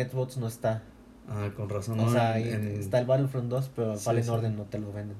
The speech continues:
Speaker 2: No, en
Speaker 1: Están
Speaker 2: E A
Speaker 1: los
Speaker 2: Play,
Speaker 1: Sims,
Speaker 2: sí.
Speaker 1: están los Sims, o sea, yo que
Speaker 2: Eh.
Speaker 1: soy fanático de los Sims.
Speaker 2: Brandon, que es fanático, sí le conviene. Miren, está, aquí tenemos la, la página abierta de
Speaker 1: Ajá.
Speaker 2: E A Play. En Steam están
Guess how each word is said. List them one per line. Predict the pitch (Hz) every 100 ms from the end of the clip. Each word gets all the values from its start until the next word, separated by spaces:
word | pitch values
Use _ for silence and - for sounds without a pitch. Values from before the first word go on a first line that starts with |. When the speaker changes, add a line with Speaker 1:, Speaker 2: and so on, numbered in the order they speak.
| - -
Speaker 2:
No, | 117 110 110
en |
Speaker 1:
Están | 107 117
Speaker 2:
E | 139
A |
Speaker 1:
los | 117
Speaker 2:
Play, | 117 131 143
Speaker 1:
Sims, | 185
Speaker 2:
sí. | -
Speaker 1:
están | 113 - 113
los | 101
Sims, | - 110 135
o | -
sea, | 101 104
yo | 104 117 113
que | 120
Speaker 2:
Eh. |
Speaker 1:
soy | 170 185 113 113 107 - - - - - - -
fanático | 110 120 117 113 131 117
de | 107
los |
Sims. | 104 131
Speaker 2:
Brandon, | 127 131 127
que | 131
es | 131
fanático, | 120 120 120 -
sí | 117
le | 117
conviene. | 117 104 113
Miren, | 117 123 117
está, | 117 117 180 202 214 - -
aquí | - 151
tenemos | 143 151 147 139 135
la, | - 110 110 -
la | 110 107 101 101 101 -
página | 113 - 104
abierta | 101 101 - 113 107
de | 101
Speaker 1:
Ajá. | 104 -
Speaker 2:
E | 110
A | 113
Play. | - 127 170 - - -
En | 110 104
Steam | - 175 208 240 - - -
están | 110 - 120 113 107 -